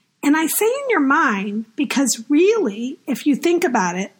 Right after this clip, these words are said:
the person you're holding hostage by not forgetting is yourself. It's you, not them,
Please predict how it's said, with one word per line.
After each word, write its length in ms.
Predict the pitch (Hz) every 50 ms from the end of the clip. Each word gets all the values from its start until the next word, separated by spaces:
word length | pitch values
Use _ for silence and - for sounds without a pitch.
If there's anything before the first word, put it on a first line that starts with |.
| _ _ -
the 80 | - 214
person 500 | - - - 381 381 381 - 440 427 403
you're 120 | 359 269
holding 400 | - - 311 277 285 277 254 214
hostage 840 | 165 220 226 220 233 220 - - - 330 349 381 - - - - - -
by 140 | - 208 220
not 320 | 254 247 240 247 - -
forgetting 680 | - 294 240 214 233 226 214 220 240 254 302 349 339 339 _ _ _ _ -
is 240 | 302 226 - - -
yourself. 800 | 226 220 220 - - - 240 185 - _ _ - - _ _ _ _ _ _ _ _ _ _ _ _ _ _ _ _ -
It's 300 | 349 302 - - - -
you, 560 | 240 202 220 277 294 349 311 226 170 - - - - _ _ _ _ _
not 540 | - 240 240 247 254 277 311 311 - - -
them, 520 | - 262 262 254 214 196 185 190 208 220